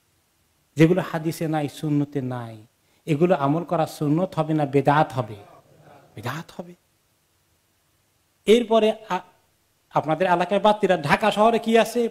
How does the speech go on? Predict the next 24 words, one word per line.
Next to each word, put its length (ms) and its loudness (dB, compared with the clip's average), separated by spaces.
পটকা 340 4
ফুটানো, 480 0
পটকা 300 -2
ফুটানো। 400 -14
বলেন 220 4
তো 100 -10
যে 100 -4
কেউ 240 2
ঢাকা 300 -2
শহরে 400 0
শবে 300 -4
বরাতের 400 0
রাত্রে 500 -2
অবস্থান 420 0
করেছেন 400 -2
কিনা 200 0
কোনো 200 -6
সময়? 360 -14
কে 140 8
কে 100 4
অবস্থান 320 4
করছেন 240 -4
হাত 160 0
তুলেন। 220 -2